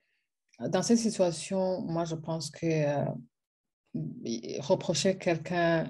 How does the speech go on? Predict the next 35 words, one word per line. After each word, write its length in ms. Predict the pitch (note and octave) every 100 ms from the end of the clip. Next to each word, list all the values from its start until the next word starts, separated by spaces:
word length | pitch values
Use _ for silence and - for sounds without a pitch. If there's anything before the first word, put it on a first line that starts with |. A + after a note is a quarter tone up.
| -
des 120 | E3+
choses 280 | - G3+ G3
sont 200 | F#3+ F3
passées, 760 | E3+ D#3 - - E3+ E3 F3+ _ _ _ _ _
on 100 | E3+
peut 100 | E3
pas 120 | G3
changer 340 | F#3+ F#3 E3+ F3
l'histoire, 800 | E3+ - E3 D#3+ E3 E3 - _ _ _ _ _ _ _
on 120 | E3 D3
peut 140 | E3+
pas 160 | G3+ F#3+
aller, 360 | F3 F3 F3
euh, 220 | E3 D3+ D3+
en 80 | D#3+
arrière, 480 | D#3 E3+ E3+ E3+ D#3
euh, 320 | E3 D#3+ D3 D3
pour 140 | -
changer 280 | D3+ D#3+ D#3
l'histoire, 600 | D#3+ - - D#3 D#3+ D#3
donc 240 | D#3+ D3+ D3+
on 80 | D#3
peut 120 | G3
rien 260 | G3 E3+ D#3
faire 460 | - D3+ E3 - - _ -
aujourd'hui 360 | D3+ D3+ D#3
pour 140 | D#3+ E3
ce 80 | -
qui 100 | D#3+
s'est 160 | - D#3
passé. 540 | D3 D#3 - D#3+ G3 - - - - _ _ _ _
Donc, 340 | E3+ F3+ F#3
moi, 580 | E3+ E3 E3+ E3+ E3+ E3+ -
mm, 340 | D3 D3 D3+ - _ _ _ -
j'essaie, 560 | D3+ E3 - F#3 F#3+